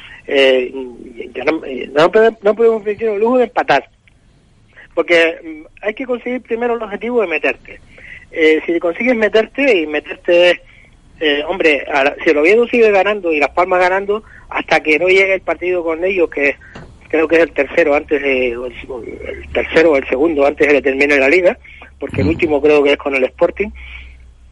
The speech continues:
Speaker 1: pues no, no vamos a, a dilucidar la situación. Pero si alguno de, de los dos pierdes, el Oviedo, por ejemplo, vamos a poner, o empata y nosotros somos capaces de meternos ahí, a partir de ahí ya es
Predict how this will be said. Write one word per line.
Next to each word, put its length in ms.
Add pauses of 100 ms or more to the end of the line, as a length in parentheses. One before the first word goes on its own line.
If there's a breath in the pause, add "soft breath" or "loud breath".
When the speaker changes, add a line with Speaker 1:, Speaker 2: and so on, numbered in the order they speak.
(180)
Speaker 1:
pues 140
no, 320
no 100
vamos 280
a, 260 (280 soft breath)
a 120
dilucidar 640 (460 soft breath)
la 180
situación. 640 (580 soft breath)
Pero 360 (100)
si 240
alguno 400
de, 420
de 120
los 120
dos 160
pierdes, 460 (260)
el 120
Oviedo, 320
por 120
ejemplo, 380
vamos 260
a 80
poner, 360 (460 loud breath)
o 180
empata 440
y 120
nosotros 340
somos 220
capaces 360
de 120
meternos 440
ahí, 220
a 60
partir 340
de 80
ahí 180
ya 260
es 120